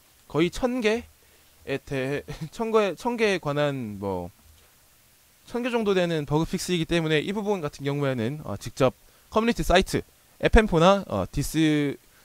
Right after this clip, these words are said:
디씨 인사이드에서 확실하게 좀 보시면 될 것 같습니다.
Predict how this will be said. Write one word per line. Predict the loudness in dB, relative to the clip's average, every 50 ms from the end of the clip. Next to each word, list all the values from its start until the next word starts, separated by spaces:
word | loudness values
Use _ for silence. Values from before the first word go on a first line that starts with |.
| _ _ _ _
디씨 | -6 -4 0 0
인사이드에서 | 0 2 4 4 4 4 4 2 -2 -2 -2 -6 -10 -14 -12 -8 -6 -6 -6 -6 -8
확실하게 | -12 -12 -8 -4 -4 -2 0 -2 -2
좀 | -4 -6 -6
보시면 | -4 -6 -4 -4 -4 -2
될 | -2 -4
것 | -4 -2 -2
같습니다. | -2 -2 -2 -4 -4 -2 -2 -2